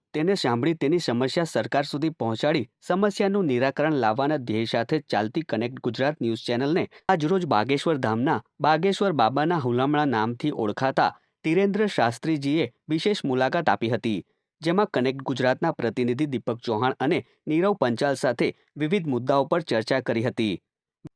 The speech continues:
વિશ્વભરમાં પોતાના કર્મ અને તેજાબી વાણીથી જાણીતા મધ્યપ્રદેશના પ્રસિદ્ધ બાગેશ્વર ધામના અને બાગેશ્વર સરકાર તરીકે જાણીતા ધીરેન્દ્ર કૃષ્ણ શાસ્ત્રીજીએ અંકલેશ્વર જી આઈ ડી સીના ઉદ્યોગ સાહસિક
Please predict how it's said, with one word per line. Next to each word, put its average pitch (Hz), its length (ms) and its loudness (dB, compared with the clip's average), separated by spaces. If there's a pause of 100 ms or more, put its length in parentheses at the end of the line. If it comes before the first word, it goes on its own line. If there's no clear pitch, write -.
વિશ્વભરમાં 190 600 2
પોતાના 151 500 0
કર્મ 135 220 2
અને 135 260 0
તેજાબી 131 460 -2
વાણીથી 123 400 0
જાણીતા 117 440 0 (260)
મધ્યપ્રદેશના 165 800 0
પ્રસિદ્ધ 139 480 -2
બાગેશ્વર 123 560 0
ધામના 120 460 -2
અને 139 200 2 (320)
બાગેશ્વર 180 500 2
સરકાર 131 420 2
તરીકે 151 340 -2
જાણીતા 127 520 0
ધીરેન્દ્ર 190 420 2
કૃષ્ણ 165 440 -2
શાસ્ત્રીજીએ 131 680 0
અંકલેશ્વર 208 520 2
જી 143 160 0
આઈ 147 140 2
ડી 151 120 -2
સીના 175 260 2
ઉદ્યોગ 135 400 0
સાહસિક 123 440 -2